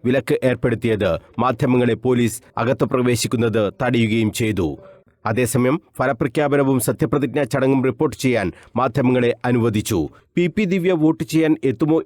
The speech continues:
എന്നതായിരുന്നു ഏവരും ഉറ്റുനോക്കിയത്. കളക്ടർ അരുൺ കെ വിജയൻ വരണാധികാരി ആയതിനാലാണ് ദിവ്യ എത്താതിരുന്നത്. എ ഡി എം നവീൻ ബാബുവിന്റെ ആത്മഹത്യയുമായി ബന്ധപ്പെട്ട കേസിൽ പി പി ദിവ്യയ്ക്ക് ജാമ്യം നൽകിയപ്പോൾ സാക്ഷികളെ സ്വാധീനിക്കുന്ന സമീപനം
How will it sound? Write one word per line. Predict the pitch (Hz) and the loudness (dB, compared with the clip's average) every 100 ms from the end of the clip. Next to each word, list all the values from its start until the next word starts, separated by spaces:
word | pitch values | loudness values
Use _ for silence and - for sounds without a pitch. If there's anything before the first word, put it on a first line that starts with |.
| 139 | 0
എന്നതായിരുന്നു | 147 135 135 127 127 110 123 | 2 2 2 2 0 2 0
ഏവരും | 135 131 127 127 | 2 2 2 0
ഉറ്റുനോക്കിയത്. | 117 135 127 117 120 117 104 90 - _ _ - | 2 2 2 0 0 0 0 -2 -4 _ _ -4
കളക്ടർ | 123 120 147 - | -2 -2 -4 0
അരുൺ | 123 139 120 | 0 2 0
കെ | 139 | 0
വിജയൻ | 131 120 135 - 117 | 0 0 0 0 -2
വരണാധികാരി | 120 135 139 131 139 135 131 | 0 0 0 0 2 2 2
ആയതിനാലാണ് | 131 143 139 127 120 98 - - | 0 0 0 0 0 0 -4 -4
ദിവ്യ | 123 123 131 123 127 | -2 0 0 0 -2
എത്താതിരുന്നത്. | 120 143 127 123 120 107 85 78 _ - 117 | 0 -2 0 0 0 0 -2 -4 _ -4 -2
എ | 127 | 2
ഡി | 135 | 0
എം | 143 120 | 0 0
നവീൻ | 117 135 135 | 0 2 0
ബാബുവിന്റെ | 135 120 131 127 135 117 | 0 0 0 0 0 -2
ആത്മഹത്യയുമായി | 120 120 131 123 139 135 135 | -2 0 0 2 2 2 2
ബന്ധപ്പെട്ട | 127 123 120 135 135 135 | 0 0 -2 -4 -2 -2
കേസിൽ | 135 123 90 73 _ _ | -2 -2 -4 -6 _ _
പി | 131 127 | -2 0
പി | 147 139 | 0 0
ദിവ്യയ്ക്ക് | 131 135 139 120 | 0 0 -2 0
ജാമ്യം | 131 131 143 139 | 0 2 4 2
നൽകിയപ്പോൾ | 127 131 - 131 - | 2 0 2 0 0
സാക്ഷികളെ | 127 123 147 143 135 | -4 -2 -2 0 0
സ്വാധീനിക്കുന്ന | 139 131 151 131 135 127 120 | 0 0 0 0 0 0 2
സമീപനം | 139 139 127 | 2 2 2